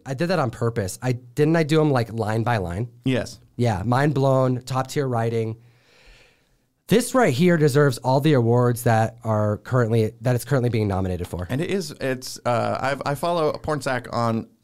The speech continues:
Speaker 2: I G, <laughs> on I G, on Instagram, and he's been sharing a lot. Like, this book has been hitting a lot of top comics of the year lists, and rightfully so.
Speaker 1: All right. Um, we have, uh, Pornsak. You, you learn how to say his last name. I
Speaker 2: Pornsak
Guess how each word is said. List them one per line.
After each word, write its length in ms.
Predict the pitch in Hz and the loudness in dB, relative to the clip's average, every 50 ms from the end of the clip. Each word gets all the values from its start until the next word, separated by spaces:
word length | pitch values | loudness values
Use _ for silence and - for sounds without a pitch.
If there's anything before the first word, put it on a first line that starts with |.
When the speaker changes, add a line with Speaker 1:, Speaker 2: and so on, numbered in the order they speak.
| - | -6
Speaker 2:
I 160 | - 123 127 120 | -4 -4 -4 -4
G, 180 | 117 123 113 | -4 -4 -4
<laughs> 440 | - 113 110 - 117 - - - - | -4 -4 -6 -6 -10 -10 -8 -8 -6
on 120 | 104 104 | -4 -4
I 140 | 110 117 117 | -2 -2 -2
G, 240 | 107 107 101 - - _ _ _ - - - - | -4 -4 -6 -8 -12 _ _ _ -18 -18 -12 -8
on 140 | - 107 110 | -6 -4 -4
Instagram, 480 | 127 123 123 113 101 104 104 101 107 | -4 -4 -4 -6 -6 -4 -4 -4 -4
and 100 | 107 110 | -2 -2
he's 100 | 131 127 | -2 -2
been 140 | 120 127 113 | -2 -4 -4
sharing 320 | 110 - 127 117 110 107 | -2 -2 -2 0 0 0
a 60 | 110 107 | -2 -2
lot. 240 | 107 101 101 - | -2 -2 -4 -4
Like, 160 | - 101 104 127 | -4 -4 -4 -4
this 100 | 127 120 | -6 -4
book 160 | 135 131 - | -4 -4 -4
has 220 | - 120 127 113 | -4 -4 -4 -2
been 120 | 110 120 113 | -2 -2 -2
hitting 240 | 107 120 113 110 104 | -2 -2 -2 -2 -2
a 40 | 104 | -2
lot 200 | 104 104 104 92 | -2 -2 -4 -4
of 160 | 85 - - | -6 -10 -10
top 320 | - - 113 101 95 - - - _ _ _ _ _ _ _ - | -10 -6 -6 -6 -6 -6 -12 -20 _ _ _ _ _ _ _ -4
comics 320 | - 117 107 107 101 - - | -2 -2 0 -2 -4 -4 -6
of 100 | 101 95 | -6 -4
the 80 | 98 101 | -4 -4
year 240 | 101 107 101 98 | -2 -2 -2 -2
lists, 520 | 98 101 101 87 82 - - - - - - - | -2 -2 -4 -4 -6 -8 -12 -14 -16 -18 -16 -10
and 180 | - 107 107 104 | -6 -4 -4 -2
rightfully 380 | 113 120 107 - - 107 101 104 | -2 -4 -4 -4 -6 -6 -6 -6
so. 340 | - - - - - - - - | -6 -6 -8 -8 -10 -14 -12 -6
Speaker 1:
All 80 | 127 123 | -2 -2
right. 180 | 120 117 110 - - - - | 0 -2 -2 -6 -12 -8 -2
Um, 540 | 131 131 123 123 123 120 120 117 117 - - - - _ _ _ _ _ _ _ - | 0 2 2 2 2 2 0 0 -4 -8 -16 -20 -20 _ _ _ _ _ _ _ -4
we 80 | 139 135 | 0 2
have, 380 | 131 139 135 131 131 131 127 127 | 2 4 4 4 4 2 2 0
uh, 160 | 135 127 123 | 0 0 0
Pornsak. 640 | 120 - - 139 139 139 123 - 143 139 139 135 139 | 0 0 0 0 0 0 0 2 2 2 2 2 0
You, 160 | 143 143 143 | 0 0 0
you 160 | 139 143 147 | 2 2 2
learn 140 | 143 156 151 | 4 4 4
how 80 | 151 147 | 2 0
to 60 | 131 | 0
say 180 | - - 127 123 | 0 0 0 2
his 120 | 117 104 | 2 2
last 280 | 117 117 107 - - 120 | 2 0 0 0 -2 0
name. 180 | 113 110 107 | 0 0 2
I 60 | 110 | 2
Speaker 2:
Pornsak 380 | 175 214 214 - 202 202 196 | 2 2 0 0 -2 -4 -6